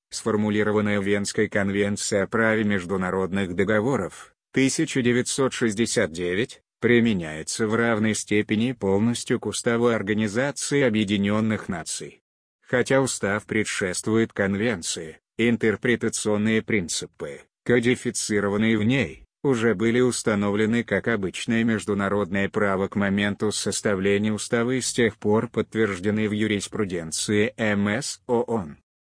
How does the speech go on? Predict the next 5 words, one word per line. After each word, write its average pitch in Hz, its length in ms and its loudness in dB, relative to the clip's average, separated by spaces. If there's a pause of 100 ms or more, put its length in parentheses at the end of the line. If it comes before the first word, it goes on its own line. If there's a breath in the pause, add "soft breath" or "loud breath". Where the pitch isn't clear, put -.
(160)
Соответственно, 123 1160 2 (200)
устав 113 460 0
должен 123 460 4
интерпретироваться 110 1200 0
добросовестно, 104 960 0